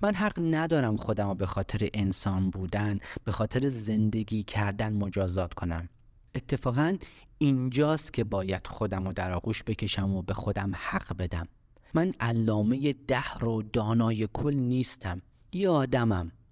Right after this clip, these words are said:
یه آدمم با یه توان محدود.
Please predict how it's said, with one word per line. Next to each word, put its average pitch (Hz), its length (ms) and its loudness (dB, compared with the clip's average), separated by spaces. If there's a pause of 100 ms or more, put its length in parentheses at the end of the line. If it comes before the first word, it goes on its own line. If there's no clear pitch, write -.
(100)
یه 156 180 2
آدمم 143 600 4 (260)
با 120 100 4
یه 123 120 0
توان 117 520 0
محدود. 98 580 -2